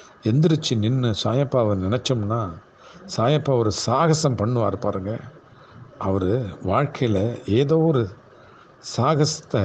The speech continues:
நம்மளை பண்ண வைப்பார், செய்ய வைப்பேன், வைப்பார்,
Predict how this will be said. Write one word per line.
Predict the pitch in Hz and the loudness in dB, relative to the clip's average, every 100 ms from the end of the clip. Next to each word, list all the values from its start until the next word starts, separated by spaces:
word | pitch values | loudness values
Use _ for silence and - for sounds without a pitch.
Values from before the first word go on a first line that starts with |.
| 87 - - | -2 -8 -6
நம்மளை | 107 107 101 | -2 0 0
பண்ண | - 120 147 110 | -2 0 0 0
வைப்பார், | 98 - 139 104 - - - - - - - - - | -2 0 -2 -2 -8 -18 -20 -20 -20 -20 -20 -20 -4
செய்ய | - 143 151 | 0 4 4
வைப்பேன், | 123 117 127 95 - | 2 0 -2 -2 -4
வைப்பார், | - - 123 | -6 0 0